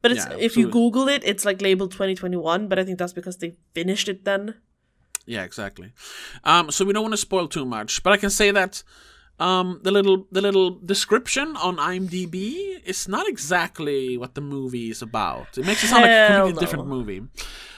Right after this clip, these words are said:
Speaker 2: Um,
Speaker 1: very
Speaker 2: so
Speaker 1: different. <laughs>
Speaker 2: I think we need to spoil a little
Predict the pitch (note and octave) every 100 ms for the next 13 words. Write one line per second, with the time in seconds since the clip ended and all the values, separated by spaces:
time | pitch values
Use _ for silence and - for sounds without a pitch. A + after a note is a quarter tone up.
0 | - D#3+ F3 F3 F3 E3+ C4 G3 F#3+ F#3+
1 | E3+ F#3+ G3+ A#3+ B3+ - B3+ - - F#3+
2 | - A#3+ C4 C4+ B3 A#3 A3 G3+ - G3
3 | F#3+ F#3 E3 F3 G#3 G3 E3+